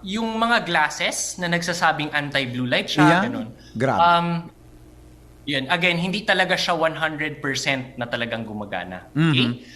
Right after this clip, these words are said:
Speaker 1: So, again, hindi pa to lahat na pag-aaralan. Paminsan kasi magagastos tayo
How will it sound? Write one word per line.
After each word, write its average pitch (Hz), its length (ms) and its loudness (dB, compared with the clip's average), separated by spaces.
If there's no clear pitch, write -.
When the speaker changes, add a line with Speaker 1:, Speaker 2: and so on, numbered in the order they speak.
Speaker 1:
So, 208 100 -4
again, 165 400 0
hindi 196 240 -4
pa 220 160 2
to 202 160 0
lahat 196 320 0
na 196 80 -4
pag-aaralan. 165 880 0
Paminsan 180 400 -4
kasi 220 320 -2
magagastos 131 560 -2
tayo 139 240 2